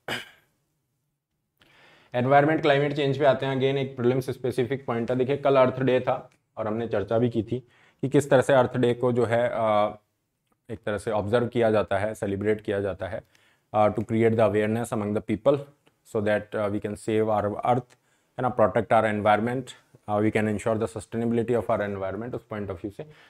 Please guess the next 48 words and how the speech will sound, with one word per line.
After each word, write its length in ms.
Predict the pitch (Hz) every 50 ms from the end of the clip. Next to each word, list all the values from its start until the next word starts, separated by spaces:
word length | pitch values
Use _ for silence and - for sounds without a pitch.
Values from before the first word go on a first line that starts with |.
| _ -
तो 80 | - 156
इस 180 | 190 - -
सा-, 220 | - 180 165 - -
इसके 200 | 143 - - 175
अंदर 180 | 165 165 170
क्या 200 | 156 170 160 156
ऐड 80 | 156 156
करना 200 | 151 135 135 147
है, 40 | 160
इस 100 | 156 -
साल 180 | 160 147 156
की 80 | 151 156
जो 100 | 156 156
थीम 300 | 156 - 143 139 147 135
है 140 | 127 127 135
इसको 220 | 131 - - 135
ऐड 140 | 123 123 123
कर 100 | 117 123
लेना, 260 | 110 107 107 110 120
ये 80 | 135 131
थीम 280 | - - 131 123 123
थोड़ी 200 | 117 123 110 110
इंपॉर्टेंट 480 | 110 107 95 98 98 - 107 107 104 104
रहेगी। 340 | 101 98 101 101 113 - - _ _ _ _ _ _ _ _ _ _ _ _ _ _ _ _ _ _ _ _ _
थीम 360 | _ _ - 151 147 147 135
है 240 | 135 139 156 156 - _ _ _ _ _ _ -
Invest 440 | 147 143 143 131 151 180 180 - - _ _ - -
in 120 | 160 160
our 200 | - - 131 131
planet, 460 | 139 - - 127 110 104 101 104 104 101 - - _ _ _ _ -
Invest 400 | 135 131 127 123 143 160 - 160
in 180 | - 165 151 143
our 160 | 131 127 120 -
planet, 280 | 120 107 107 113 131 135 -
ये 80 | 147 131
प्रीलिम्स 460 | 117 - 117 120 127 135 147 143 147
के 80 | - 139
लिए 120 | 127 127
इंपॉर्टेंट 500 | 113 107 - 98 92 - 101 98 92 87
है, 60 | - _ _ _ _ _ _ _ _ -
है 60 | 135
ना, 80 | 139 131
ये 200 | 127 127 127 127 -
थीम 200 | 147 147 151 135
है 180 | 135 139 135 127
इस 120 | 120 -
साल 200 | - 123 113 113
के 120 | 107 139